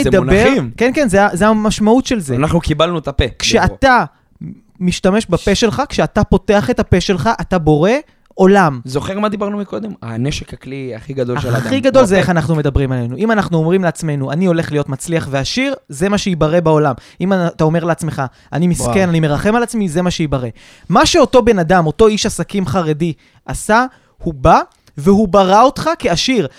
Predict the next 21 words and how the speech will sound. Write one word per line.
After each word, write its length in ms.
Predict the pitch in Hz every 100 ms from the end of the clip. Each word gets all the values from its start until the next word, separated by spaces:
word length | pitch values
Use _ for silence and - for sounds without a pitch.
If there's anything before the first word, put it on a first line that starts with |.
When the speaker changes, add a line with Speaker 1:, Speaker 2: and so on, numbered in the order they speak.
| -
Speaker 1:
יכול 280 | 180 160 285
להיות 140 | 330
שלפני 460 | - 262 - 220 254
זה 100 | 233
איש 460 | 123 196 320 - -
מעולם 440 | 233 233 226 233 302
Speaker 2:
הוא 80 | 269
Speaker 1:
לא 100 | 277
Speaker 2:
נפח, 80 |
Speaker 1:
ברא 300 | 214 233 226
אותך. 200 | 269 285
Speaker 2:
הוא 80 | 160
נפח 320 | 160 - 220
בי 200 | 208 262
את 80 | 151
זה. 100 | 123 107
Speaker 1:
הוא 100 | 190
נפח 280 | 190 175
Speaker 2:
הוא 80 | -
Speaker 1:
בך 80 |
Speaker 2:
חד 60 | 311